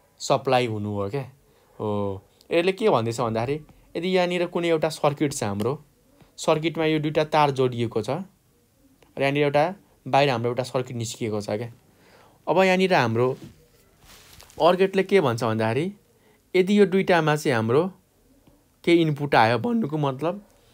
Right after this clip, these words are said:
यदि यो दुईटामा हाम्रो चाहिँ कुनै एउटामा इलेक्ट्रिक सर्किट आयो क्या, भन्नुको मिनिङ, मानौँ यसमा हाम्रो एउटा करेन्ट आएन, यसमा हाम्रो अफै छ,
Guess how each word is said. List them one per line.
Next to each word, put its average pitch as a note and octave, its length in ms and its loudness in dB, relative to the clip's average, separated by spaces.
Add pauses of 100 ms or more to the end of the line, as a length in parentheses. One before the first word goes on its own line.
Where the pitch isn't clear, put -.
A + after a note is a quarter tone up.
(180)
यदि F#3 160 2
यो F#3+ 60 6
दुईटामा F3+ 440 0
हाम्रो A#2+ 240 0
चाहिँ C#3+ 240 -4 (420)
कुनै F#3 180 2
एउटामा D#3+ 380 2
इलेक्ट्रिक D3 380 -2
सर्किट A#2+ 380 -4
आयो G#2 260 -2
क्या, A#2 140 -8 (760)
भन्नुको B2+ 240 -4
मिनिङ, C#3+ 260 -2 (880)
मानौँ E3+ 340 2 (140)
यसमा D#3+ 240 -2
हाम्रो A#2 260 0
एउटा B2 280 0
करेन्ट B2+ 400 0
आएन, B2 340 4 (200)
यसमा B2+ 260 -4
हाम्रो A2+ 280 0
अफै B2 280 2
छ, A#2 100 -8